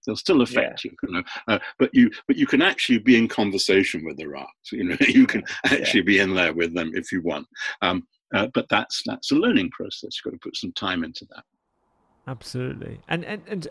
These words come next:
Speaker 3: I, and this has whet certainly my appetite for, for engaging a lot more in music and potentially music therapy going forward. If people who are listening to this want to engage in some of this, h-, how, how,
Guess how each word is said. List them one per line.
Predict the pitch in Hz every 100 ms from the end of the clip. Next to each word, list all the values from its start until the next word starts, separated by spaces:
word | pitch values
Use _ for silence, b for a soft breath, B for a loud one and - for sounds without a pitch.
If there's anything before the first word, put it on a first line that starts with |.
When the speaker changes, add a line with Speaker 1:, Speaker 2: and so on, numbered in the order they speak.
| -
Speaker 3:
I, | 165
and | 165 165 147 -
this | 190 170
has | 139
whet | 131 147 -
certainly | - 156 110
my | 127 123 123
appetite | 123 - 127 117 117
for, | - 113 110
for | - 117
engaging | 120 117 120 120 110
a |
lot | 110 120
more | 120 117 117
in | 113 113 113
music | 117 113 110 -
and | 113 117 110 -
potentially | - 120 - 113
music | 110 110
therapy | - 117 - 117
going | 113 110
forward. | - 123 117 b b
If | 143
people | - 180 180
who | 151
are | 131
listening | 135 - 123 110
to | -
this | 113 - -
want | 131
to | - 110
engage | 110 117 127 123 113
in | 110
some | - 107
of | 104
this, | 113 - b b -
h-, | -
how, | - - 156 170 -
how, | - 165 170 165 160